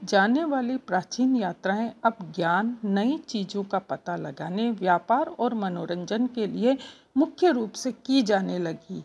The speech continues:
वास्को डी गामा, कोलंबस, मार्को पोलो, हिनसंग आदि की यात्राएं इसी प्रकार की थी। इसी दौरान यात्राओं का नया रूप भी उभर कर सामने आया,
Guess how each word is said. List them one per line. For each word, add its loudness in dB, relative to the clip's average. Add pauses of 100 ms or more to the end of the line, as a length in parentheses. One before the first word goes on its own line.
(340)
वास्को 0
डी -2
गामा, -2 (180)
कोलंबस, 0 (100)
मार्को 0
पोलो, -2 (300)
हिनसंग 2 (140)
आदि -4
की -4
यात्राएं -2 (360)
इसी 0
प्रकार -2
की -8
थी। -8 (400)
इसी -2
दौरान 0 (200)
यात्राओं 0
का 0
नया 0
रूप -6 (120)
भी 0
उभर -6
कर -2
सामने -2
आया, 0